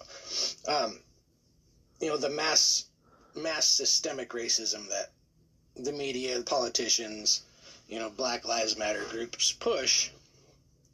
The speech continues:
trying to convince us that America is just a completely racist society.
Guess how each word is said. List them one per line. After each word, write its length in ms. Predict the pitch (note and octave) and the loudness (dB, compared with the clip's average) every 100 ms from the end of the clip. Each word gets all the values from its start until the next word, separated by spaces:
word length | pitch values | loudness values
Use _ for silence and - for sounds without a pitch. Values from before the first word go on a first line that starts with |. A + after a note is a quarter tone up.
| _ _ - - - | _ _ -20 -14 0
trying 180 | F#3+ D#3+ | 2 2
to 100 | D3+ | 2
convince 420 | E3 C3+ F3 - | 0 0 4 4
us 140 | C3 C3 | 6 4
that 140 | B2+ | 2
America 400 | A#2+ C#3 B2 A2+ | -4 -6 -4 -4
is 100 | A2 | -4
just 220 | A2+ - | -2 -2
a 80 | G#2+ | -4
completely 460 | B2 A#2 A#2+ G#2 G2+ | -8 -8 -8 -8 -10
racist 380 | G#2+ G#2+ G2+ | 0 2 4
society. 560 | - - C3+ B2 - | 2 2 2 -2 -6